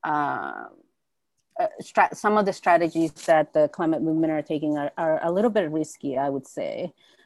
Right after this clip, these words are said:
Um, particularly this focus on, uh, climate emergency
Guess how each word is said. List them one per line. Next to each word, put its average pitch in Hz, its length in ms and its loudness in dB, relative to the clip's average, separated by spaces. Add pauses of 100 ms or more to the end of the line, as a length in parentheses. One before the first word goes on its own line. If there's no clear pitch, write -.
Um, 156 640 0
particularly 175 640 0
this 156 200 -6
focus 165 460 -8
on, 147 640 -2
uh, 147 140 -6
climate 165 460 -2
emergency 196 920 -2